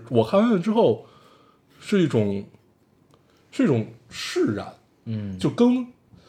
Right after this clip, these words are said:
Speaker 1: 跟我看完 Eva 最后一集的感受是，就是看完E V今年，
Speaker 2: 嗯。
Speaker 1: 呃，今年出，去年出，我忘了，就是出的最后一集那种感受，
Speaker 2: 嗯。
Speaker 1: 其实有点像。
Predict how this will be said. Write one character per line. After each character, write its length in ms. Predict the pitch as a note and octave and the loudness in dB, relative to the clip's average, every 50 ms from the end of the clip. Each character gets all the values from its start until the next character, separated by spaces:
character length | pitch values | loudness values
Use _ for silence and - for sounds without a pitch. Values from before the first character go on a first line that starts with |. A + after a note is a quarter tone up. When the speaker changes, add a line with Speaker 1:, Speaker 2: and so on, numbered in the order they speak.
| _ _ _ _ _ _ _ _ _ _ _ _ _ _ _ _ _ _ - _ _ _ | _ _ _ _ _ _ _ _ _ _ _ _ _ _ _ _ _ _ -20 _ _ _
Speaker 1:
跟 160 | - A#3 B3 | 0 2 2
我 240 | A#3 D3+ A2 G#2 G2+ | 4 2 2 0 -2
看 340 | - - - - A3 F#3 C#3+ | -6 -10 -8 -4 -2 0 2
完 400 | B2 A2 G#2 G2+ G#2+ A#2+ C3 C#3+ - - _ - | 2 2 2 2 2 0 -2 -4 -8 -16 _ -8
Eva 360 | - G#3 A3+ A3 F#3 A#2 A2+ | -4 -2 0 2 2 2 2
最 140 | A#2 - C3+ | 0 -2 -2
后 160 | A#2+ C3+ A#2 | -2 0 -2
一 80 | G#2+ G#2+ | -2 -4
集 260 | - - G#2 F#2+ G2 | -6 -10 -10 -8 -6
的 220 | G2 A2+ G#2 G2 | -4 -2 -2 -2
感 280 | G2 - - G2+ G2 G2+ | -4 -6 -8 -8 -8 -10
受 200 | - - G#2 G2 | -10 -10 -10 -8
是， 80 | A#2 | -8
就 160 | A2+ B2+ C3 B2+ | -4 -2 0 0
是 100 | B2 B2+ | 0 -2
看 200 | B2 - - E3 | -4 -4 -4 -2
完 240 | D3 C#3+ C#3 D#3+ F3+ | 0 0 0 -2 -2
E 80 | F3+ D#3+ | -2 -2
V 320 | D#3 F3 F#3 G3 G3+ G3+ G3 | 0 2 2 2 2 0 -2
今 180 | - - D#3+ D3 | -6 -8 -4 -2
年， 100 | A#2+ A2 | 0 0
Speaker 2:
嗯。 300 | G#2+ G#2 G#2 G2+ G2+ F#2+ | 0 -2 -4 -6 -10 -10
Speaker 1:
呃， 60 | A#2 A#2 | -10 -10
今 220 | A#2 - F3+ E3+ | -10 -10 -12 -10
年 100 | C#3+ G#2+ | -10 -10
出， 160 | G2 - B2 | -12 -12 -16
去 160 | A#2 - - | -14 -12 -12
年 80 | G2+ G2+ | -12 -10
出， 120 | - A2+ | -10 -10
我 80 | G2+ G#2 | -8 -8
忘 160 | B2 D3+ C3 | -8 -8 -10
了， 80 | A#2+ - - - - | -10 -14 -20 -20 -10
就 120 | - - | -8 -6
是 60 | - - | -6 -6
出 260 | - - - C3+ C3 | -8 -8 -6 -4 -2
的 140 | C3 A#2 G#2+ | -2 -2 -2
最 140 | - D3 | -2 -4
后 120 | B2 C3+ A#2 | -2 -2 -2
一 40 | A2 | -4
集 120 | - B2 | -4 -4
那 80 | A2+ A2+ | -4 -4
种 100 | B2 B2 | -4 -4
感 200 | B2 - A2 G#2+ | -6 -8 -10 -8
受， 100 | - A2+ | -8 -8
Speaker 2:
嗯。 40 | |
Speaker 1:
其 80 | G#2 - | -6 -4
实 120 | D3+ D#3 | -2 -2
有 140 | D3+ C3+ C#3+ | 0 0 0
点 120 | E3+ B2 F#2+ | -2 -2 -4
像。 260 | - - - - F#3+ | -8 -10 -8 -8 -8